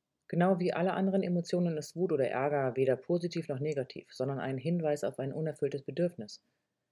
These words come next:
Wenn wir uns anschauen, welcher Trigger dem Ärger zugrunde liegt, dann werden wir auf ein Hindernis stoßen, das aus dem Weg zu einem Ziel nicht überwunden werden konnte.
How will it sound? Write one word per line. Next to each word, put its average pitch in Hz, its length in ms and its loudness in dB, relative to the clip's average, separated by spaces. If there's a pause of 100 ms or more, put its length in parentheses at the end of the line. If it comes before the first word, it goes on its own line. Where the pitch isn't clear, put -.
(200)
Wenn 175 140 8
wir 180 80 8
uns 170 100 2
anschauen, 226 460 2
welcher 170 240 2
Trigger 226 380 0
dem 165 260 0
Ärger 160 280 0
zugrunde 196 440 2
liegt, 175 240 0
dann 156 200 0
werden 156 280 0
wir 156 100 0
auf 139 100 -4
ein 139 120 -4
Hindernis 165 480 0
stoßen, 123 440 -4 (320)
das 156 120 -6
aus 143 100 0
dem 147 180 -2
Weg 190 280 2
zu 175 80 2
einem 131 180 0
Ziel 165 320 0
nicht 156 180 -4
überwunden 151 440 -2
werden 101 200 -2
konnte. - 380 -12